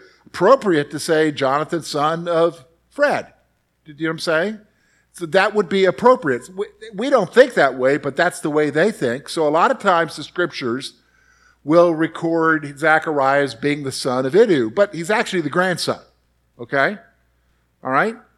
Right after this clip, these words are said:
So, and that's why sometimes, have you noticed when they say to David, when they say to Jesus, "Son of David"?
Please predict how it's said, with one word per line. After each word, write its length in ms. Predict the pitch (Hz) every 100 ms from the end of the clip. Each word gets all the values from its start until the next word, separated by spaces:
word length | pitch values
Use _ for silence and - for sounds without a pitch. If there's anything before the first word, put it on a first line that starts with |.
| _ _ _ _ _
So, 640 | - 185 175 170 160 - _ _
and 160 | 185 175
that's 260 | 214 226
why 160 | 214 185
sometimes, 460 | - 214 - 208 180
have 140 | 160
you 80 | 170
noticed 280 | 180 170 170
when 100 | 156
they 120 | 151
say 180 | 175 160
to 80 |
David, 380 | 139 160 165 175
when 160 | 147 139
they 100 | 151
say 200 | - 151
to 80 | 139
Jesus, 360 | 156 151 151
"Son 280 | - 156 156
of 100 | 151
David"? 440 | 143 147 156 208